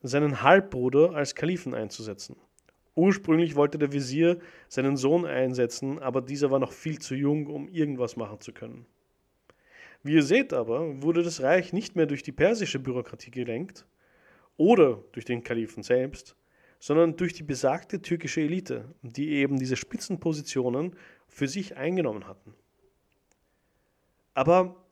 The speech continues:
auch wenn diese Elite glaubte, alles unter Kontrolle zu haben und sie dachte, dass sie den Kalifen, den neuen, in ihrer Hand zu haben,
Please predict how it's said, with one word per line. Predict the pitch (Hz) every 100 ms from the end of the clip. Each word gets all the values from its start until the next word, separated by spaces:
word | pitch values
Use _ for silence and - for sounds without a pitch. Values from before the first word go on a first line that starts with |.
| _ _
auch | 139 170 -
wenn | 156 247 165 110 - _ _ _
diese | 135 131
Elite | 135 165 143
glaubte, | 123 139 143 - 123
alles | 123 139 127
unter | 127 120
Kontrolle | 120 - 151 160
zu | 127 107
haben | 104 107 110 _ _ _ _
und | 143 131
sie | - 123
dachte, | 139 175 - - 123
dass | 120 120 -
sie |
den | 131 123
Kalifen, | 131 135 185 - 117 104
den | 113 110
neuen, | 110 113 113
in | 127 131
ihrer | 127 110
Hand | 143 196 -
zu | 117
haben, | 107 104 117